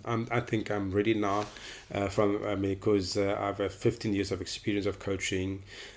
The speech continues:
Um, I think the mo-, most important thing of, of coaching is,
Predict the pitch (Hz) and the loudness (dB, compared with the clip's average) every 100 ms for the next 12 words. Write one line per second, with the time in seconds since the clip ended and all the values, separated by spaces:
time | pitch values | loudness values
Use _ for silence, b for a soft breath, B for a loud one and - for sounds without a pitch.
0 | B 98 95 95 95 95 104 107 - - | B -4 -2 -2 -2 -2 -6 -10 -14 -20
1 | - - - 110 - 113 104 101 101 107 | -20 -20 -6 -4 2 4 4 4 4 2
2 | 101 - 104 101 110 98 107 101 98 107 | 0 0 2 4 2 0 0 2 0 0
3 | 101 101 95 - - - - 101 - - | 0 -2 -4 -14 -18 -12 -6 -6 -8 2
4 | 110 104 - 101 104 - | 2 4 2 -2 -2 -6